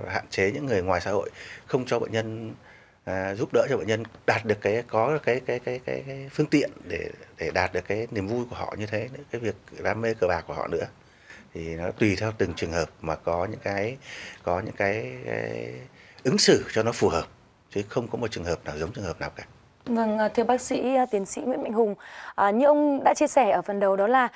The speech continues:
Speaker 2: à, cái việc mà chúng ta nghiện cờ bạc thì đầu tiên nó cũng chỉ xuất phát từ là một cái thói quen hàng ngày, sau đó dần dần từ ngày nọ sang ngày kia và nó đến một cái giai đoạn nó sẽ trở thành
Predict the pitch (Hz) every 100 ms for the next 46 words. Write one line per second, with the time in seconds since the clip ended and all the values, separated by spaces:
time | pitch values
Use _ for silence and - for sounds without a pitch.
0 | - - 202 196 - 233 285 269 220 196
1 | 190 196 233 240 190 196 190 185 190 190
2 | 180 262 254 - - 175 262 277 294 240
3 | 196 180 175 175 247 202 208 262 254 247
4 | 214 202 202 190 220 226 233 202 196 185
5 | 190 196 - - 233 208 - 240 240 220
6 | - - - 214 196 190 190 190 202 262
7 | 294 294 294 320 254 269 330 302 277 254
8 | 220 - - 220 202